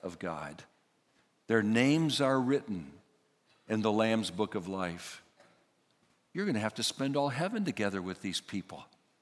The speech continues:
You know, you ought to try to get along with them now then, right? They're already part of the family. Their names are there. This is a beautiful thing for us to remember then when we look at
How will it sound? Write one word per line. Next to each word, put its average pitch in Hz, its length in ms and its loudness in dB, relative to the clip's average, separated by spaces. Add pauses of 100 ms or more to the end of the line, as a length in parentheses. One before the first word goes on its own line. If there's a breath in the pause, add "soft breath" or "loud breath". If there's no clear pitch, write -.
(1040)
You 131 100 -2
know, 160 60 2
you 151 160 0
ought 175 40 2
to 165 80 0
try 170 240 2
to 156 100 2
get 147 180 4
along 151 260 4
with 160 140 0
them 165 160 -2
now 226 260 -2
then, 120 340 0
right? 226 320 0 (1300 soft breath)
They're 220 200 8
already 240 280 6
part 233 320 4
of 233 80 2
the 233 80 0
family. 254 520 2 (320 loud breath)
Their 202 280 4
names 202 540 4
are 208 120 0
there. 208 440 2 (1040 soft breath)
This 175 180 -2
is 147 140 0
a 123 60 2
beautiful 131 500 4
thing 120 300 0
for 113 200 0
us 98 180 0
to - 120 -6
remember 95 420 -2
then 92 260 -2
when 92 180 -4
we 110 100 0
look 107 320 -2
at 92 160 -2